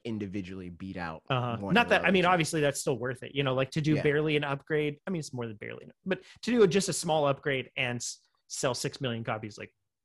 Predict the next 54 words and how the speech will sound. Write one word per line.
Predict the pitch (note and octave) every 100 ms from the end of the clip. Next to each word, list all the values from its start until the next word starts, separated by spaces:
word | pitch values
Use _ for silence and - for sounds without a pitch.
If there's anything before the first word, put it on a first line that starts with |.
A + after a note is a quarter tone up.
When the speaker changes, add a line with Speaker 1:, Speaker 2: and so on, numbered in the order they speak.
| _ _ _
Speaker 2:
that's | D#3 D3 D#3+
Speaker 1:
Yeah. | C#3+
Speaker 2:
nothing | C3
to | A#2
laugh | B2 A#2
at. | A2+
But | D3+ E3+
<laughs> | - D5+ G#4 - A4+ - _ _ - - - - - F#3+
Speaker 1:
Yeah. | G2+ F2
Speaker 2:
And | A#2+
then | A2+
I |
left. | C3 D3 -
Speaker 1:
I | G3
mean, | G#3+ G3+
it's | F3+
just | C#3+ D3
like | D3 -
the, | C#3+ B2+
the | A2+ A#2 G#2+ G2+
Nintendo | G#2 F2+ B2 G2+ F#2
sort | F2+ F2+
of | F2
thing | F#2 E2+ E2+
where | F2+
it's | E2+
like, | F#2+ F#2
"Yeah, | G#2+ C#3+ D3
we | D#3
could | - A2 -
put | F2
out | E2 D#2
a |
Star | D#2 E2+ E2+
Fox | E2+ E2
game | D2+ E2
and | E2+ E2+
sell | E2+
Speaker 2:
<laughs> |
Speaker 1:
two | - A2+
million | F2 F2 E2 D#2+
copies, | E2+ E2 E2+
but, | - F2+
like, | F#2
we | A#2
could | A2 F#2
just | F#2+ -
do | G2+ F2
another | F2+ E2+
Mario | E2+ F#2 F2 E2+
and | E2 E2
sell | F2+
twenty." | - G#2 E2+ F2
<laughs> | F2